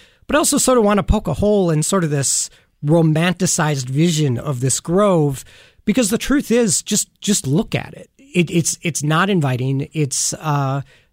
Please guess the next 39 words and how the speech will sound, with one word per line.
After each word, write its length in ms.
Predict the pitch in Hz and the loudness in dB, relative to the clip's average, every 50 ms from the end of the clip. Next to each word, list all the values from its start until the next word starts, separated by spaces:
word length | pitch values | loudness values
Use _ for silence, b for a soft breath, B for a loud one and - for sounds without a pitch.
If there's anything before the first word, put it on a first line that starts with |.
| b - | b -12
it's 260 | 208 180 - - 139 | -6 -4 -4 -2 0
not 220 | 143 139 156 170 170 | 0 0 0 0 0
well 160 | 165 160 151 | 2 2 2
used. 380 | 139 165 202 202 - - - | 2 0 -2 -2 -2 -4 -2
And 100 | 151 151 | 0 0
so 160 | - - 185 170 | 2 2 2 2
it, 100 | 151 175 190 - | 2 0 -2 -2
it, 140 | 175 170 170 - _ - - | -4 -6 -6 -8 _ -8 -4
at 100 | 175 156 | -4 -4
times 440 | - - 185 226 262 269 240 185 - 185 175 151 | -2 0 0 2 4 4 2 2 2 0 -2 -2
during 240 | - - 180 185 180 | 0 0 2 4 2
this 180 | 156 - - | 2 2 0
meeting, 220 | 185 190 190 180 147 | 0 2 2 2 2
it 100 | 139 160 | 2 2
almost 260 | 180 202 214 - - | 2 2 2 0 0
seemed 220 | - 185 185 180 165 | 0 2 2 2 2
like 360 | 156 139 139 131 - - - b b b b b b b b | 2 0 0 -2 -6 -12 -20 b b b b b b b b
supporters 580 | b - - - - - 285 - 220 233 196 - | b -4 -2 0 2 4 4 4 4 2 0 0
were 60 | 165 | -2
painting 340 | 127 - 160 160 160 185 175 | -2 0 0 0 0 -2 -2
this, 140 | 143 - - | -4 -4 -4
like, 160 | 113 - - - | -6 -8 -12 -8
alternate 460 | - 165 180 190 - 185 170 156 - 127 | -4 -2 -2 0 0 0 0 0 0 -4
reality, 760 | 120 110 110 113 123 135 156 143 123 123 - - - 156 _ _ | -8 -8 -6 -4 -2 -2 -2 -2 -4 -6 -10 -14 -16 -16 _ _
you 160 | - 160 156 | 0 2 2
know, 160 | 143 139 139 | 2 2 0
like, 220 | 151 135 110 - - - | -2 -4 -8 -10 -10 -8
"Oh, 300 | 208 233 226 202 175 143 | -6 -6 -6 -6 -6 -8
I 120 | 127 127 | -8 -10
go 260 | 127 - 139 151 185 196 | -10 -8 -6 -6 -6 -4
there 180 | 196 190 196 | -4 -4 -4
all 100 | 196 190 | -4 -4
the 100 | 190 202 | -4 -6
time." 480 | - - 147 165 185 175 170 147 131 123 | -4 -4 -4 -4 -2 -2 -2 -2 -2 -2
And, 160 | 113 101 - B B B B B B B B | -4 -4 -8 B B B B B B B B
you 120 | 139 156 | 0 2
know, 200 | 156 151 160 156 | 2 2 2 0
it's, 360 | 147 143 - - - - - - - _ - | 0 -2 -4 -4 -6 -6 -6 -8 -12 _ -8
it, 180 | 180 185 165 | -6 -6 -6